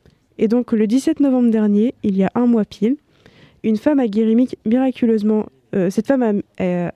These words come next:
a guéri miraculeusement du V I H. Elle a été diagnostiquée séropositive en deux mille treize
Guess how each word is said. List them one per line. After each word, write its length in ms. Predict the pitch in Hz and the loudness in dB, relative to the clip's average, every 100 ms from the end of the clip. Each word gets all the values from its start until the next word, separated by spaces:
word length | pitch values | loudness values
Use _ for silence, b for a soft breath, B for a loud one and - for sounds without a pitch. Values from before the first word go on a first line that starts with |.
| - | -6
a 100 | 202 | -4
guéri 280 | 196 226 220 | 0 0 0
miraculeusement 680 | 226 254 247 233 226 220 | 0 -2 -2 -2 0 0
du 120 | 202 190 | -2 -2
V 160 | 196 | 0
I 80 | 185 | 0
H. 360 | 208 294 - - b b b b b b | -2 -4 -12 -20 b b b b b b
Elle 140 | 214 | 0
a 40 | 220 | 0
été 220 | 226 240 | 0 0
diagnostiquée 680 | 220 247 254 - 220 - 214 | 0 -2 -2 -4 -10 -4 -4
séropositive 720 | - 254 247 247 226 - 208 | 0 0 0 0 -2 -2 -2
en 80 | 196 | 0
deux 120 | 196 | 0
mille 180 | 247 233 | 0 -2
treize 480 | - 208 226 247 | -4 -2 -2 -4